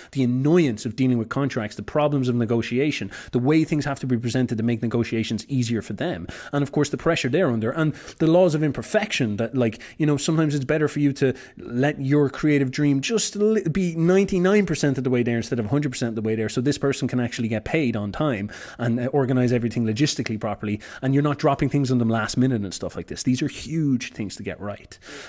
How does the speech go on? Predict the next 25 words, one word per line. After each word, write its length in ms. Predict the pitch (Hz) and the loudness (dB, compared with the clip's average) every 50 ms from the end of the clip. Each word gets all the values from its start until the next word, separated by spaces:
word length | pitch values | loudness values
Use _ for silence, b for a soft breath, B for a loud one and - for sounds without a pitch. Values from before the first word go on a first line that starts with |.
| B | B
Now, 260 | - 175 185 170 143 - - - _ _ _ _ _ _ _ - - _ _ - - | 2 4 4 4 2 -2 -10 -20 _ _ _ _ _ _ _ -20 -20 _ _ -12 -6
the 60 | - | 0
reason 220 | 131 170 165 165 170 | 2 2 4 6 6
why 100 | 156 131 | 4 4
I 60 | 110 | 2
say 260 | - - - 175 185 | 0 0 0 2 2
all 140 | 139 110 98 | 2 2 0
this 200 | 90 92 - - | -2 -4 -4 -4
is 60 | 123 | -4
because 260 | - - 113 113 107 - - | -4 -2 -4 -4 -4 -4 -6
us, 380 | 165 139 - - - - - - | -6 -6 -4 -6 -8 -8 -10 -10
as 220 | 120 127 127 - | -8 -8 -8 -8
creatives, 680 | - - - 123 127 131 131 123 107 92 85 - - B B B B B B B B | -8 -8 -6 -4 -2 -2 -2 -2 -2 -6 -8 -10 -14 B B B B B B B B
we 540 | - 131 180 208 226 208 180 160 139 127 - - - - - - _ | 0 2 4 6 6 6 4 4 2 0 -2 -6 -12 -20 -20 -20 _
have 520 | - - - 156 143 131 127 110 98 - - _ - | -8 -4 -2 0 2 2 0 0 -4 -8 -16 _ -20
something 580 | - - - 139 123 120 - 120 107 104 95 92 - - - | -18 -8 -4 -4 -4 -2 -2 -4 -4 -4 -4 -6 -10 -16 -14
sacred 580 | - - - 127 120 117 - - 104 98 - - | -10 -6 -2 -2 -2 -2 -2 -6 -6 -6 -6 -8
and 120 | 104 104 | -8 -6
special 560 | - - - 151 139 - - - 87 73 - _ _ _ _ | -4 -4 -2 -2 -4 -4 -6 -8 -8 -10 -12 _ _ _ _
that 220 | 113 101 - _ | -8 -8 -4 _
they 140 | - 131 139 | 0 0 0
don't 280 | 123 120 120 117 104 - | 0 0 -2 -2 -4 -6
have, 420 | - 71 65 - - - - - - | -8 -12 -12 -16 -20 -20 -20 -18 -16
that 100 | 101 - | -6 -2
these 300 | 123 127 123 113 - | 0 0 0 0 -2